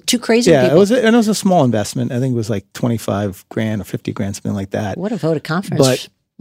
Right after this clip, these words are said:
Speaker 2: I didn't know anybody with money. So at that point, Jerry Goldstein, who was my boss there at Sandwa, he made the investment and then introduced me to two of his friends.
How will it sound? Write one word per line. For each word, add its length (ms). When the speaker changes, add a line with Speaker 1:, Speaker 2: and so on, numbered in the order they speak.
Speaker 2:
I 40
didn't 160
know 120
anybody 240
with 140
money. 280
So 540
at 100
that 220
point, 340
Jerry 320
Goldstein, 480
who 100
was 260
my 120
boss 320
there 200
at 100
Sandwa, 420
he 100
made 220
the 80
investment 480
and 100
then 140
introduced 440
me 120
to 120
two 140
of 60
his 120
friends. 460